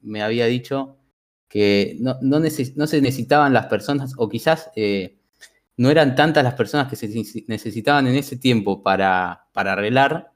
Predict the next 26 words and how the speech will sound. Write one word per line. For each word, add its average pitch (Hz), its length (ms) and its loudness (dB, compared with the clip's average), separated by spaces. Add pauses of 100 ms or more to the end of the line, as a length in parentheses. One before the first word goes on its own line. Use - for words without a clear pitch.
los 104 220 -6
programas 127 580 2
y 123 40 -16
todo, 185 380 2 (380)
sino 131 500 -2 (160)
quien 127 240 0
los 107 340 2
creara, 107 680 2
o - 140 -18
sea, 117 180 -2
refiriéndose 110 720 -2
a 131 60 4
los 117 140 0
programadores. 101 760 0 (720)
Eh, 95 720 -6 (480)
y 156 100 4
eso, 175 200 2
si 156 120 -4
bien 196 160 4
no 190 100 2
me 185 80 4
influyó 151 500 0
tanto 147 280 0
quizás 135 260 -6
para 113 160 0
elegir 147 500 -6